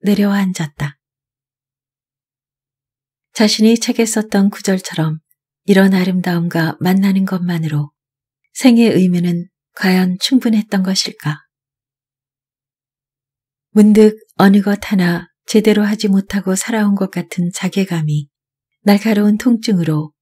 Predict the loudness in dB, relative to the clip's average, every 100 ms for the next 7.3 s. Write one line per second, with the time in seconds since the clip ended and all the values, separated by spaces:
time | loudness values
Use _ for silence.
0 | _ _ -6 -4 0 0 0 -4 -2 0
1 | 0 0 -2 -4 -6 -10 -10 _ _ _
2 | _ _ _ _ _ _ _ _ _ _
3 | _ _ _ _ _ _ _ _ _ 2
4 | 4 4 4 0 0 0 0 -2 -4 -4
5 | -4 -8 _ _ -10 -2 0 0 -2 0
6 | -2 -2 -4 -2 -2 0 2 2 0 -2
7 | -2 -2 -2